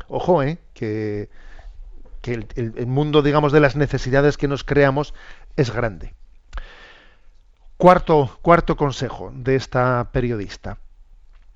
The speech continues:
Hora de energía, le llama ella.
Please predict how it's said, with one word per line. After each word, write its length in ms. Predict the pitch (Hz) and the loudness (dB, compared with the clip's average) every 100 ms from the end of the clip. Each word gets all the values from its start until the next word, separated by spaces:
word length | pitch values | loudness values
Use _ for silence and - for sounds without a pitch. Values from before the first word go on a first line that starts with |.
| - - - - - - _ - _ _ _ - - | -20 -14 -14 -16 -20 -20 _ -20 _ _ _ -12 6
Hora 300 | 175 196 185 | 8 10 8
de 100 | 160 | 6
energía, 680 | 143 139 135 160 143 98 - - - - - - - - - - - | 2 2 2 2 2 0 -8 -16 -18 -20 -20 -20 -20 -20 -16 -14 -10
le 160 | 123 117 | -6 -4
llama 260 | 120 110 | -4 -6
ella. 300 | 98 90 123 | -10 -12 -18